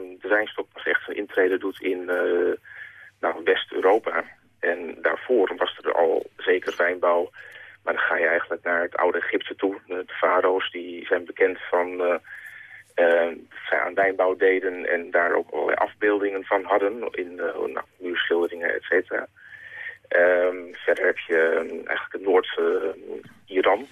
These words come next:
waar, eh, aan wijnbouw werd gedaan. En dan zijn er nog een aantal andere volkeren die belangrijk zijn geweest voor de verspreiding van, eh, de wijnstok.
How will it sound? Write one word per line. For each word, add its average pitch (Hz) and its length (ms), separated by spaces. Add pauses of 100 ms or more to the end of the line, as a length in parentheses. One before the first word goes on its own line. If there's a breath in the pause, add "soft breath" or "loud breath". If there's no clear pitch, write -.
waar, 95 380
eh, 101 220
aan 90 100
wijnbouw 98 320
werd 95 180
gedaan. 95 360 (800 loud breath)
En - 100
dan 87 180
zijn 87 140
er 90 60
nog 87 140
een 85 80
aantal 95 200
andere 107 220
volkeren 104 480
die 104 160
belangrijk 110 340
zijn 95 140
geweest 95 380
voor 92 100
de - 80
verspreiding 92 580
van, 87 220
eh, 82 160
de 90 60
wijnstok. - 480